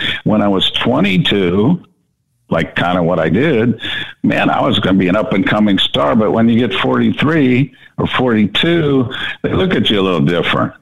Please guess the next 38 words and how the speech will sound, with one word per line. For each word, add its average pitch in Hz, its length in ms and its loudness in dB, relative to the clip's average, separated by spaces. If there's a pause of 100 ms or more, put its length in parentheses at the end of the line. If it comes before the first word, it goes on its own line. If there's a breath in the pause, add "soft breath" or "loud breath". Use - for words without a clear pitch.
(540 loud breath)
You 98 120 0
know, 117 200 2
they 123 120 0
don't 135 200 2
appreciate 123 560 0
all 113 120 0
the 104 160 0
other 170 160 0
stuff 101 380 -2
you 87 60 2
bring 87 320 0
with 82 140 0
them 78 200 0
too. 156 420 0 (360 loud breath)
And 143 160 0
I 123 100 0
could - 200 -4
still 87 260 0
play. 107 480 0
And 104 100 2
I, 82 140 0
I - 200 -2
mean, - 280 0
you 160 60 2
know, - 80 0
I - 160 0
never 90 260 2
understood 95 580 0
just 90 220 0
like, 87 240 0
why, - 320 0
why 80 160 0
do 87 80 0
we 78 180 2
leave 92 360 2
in 82 120 2
the 80 140 2
off 98 240 0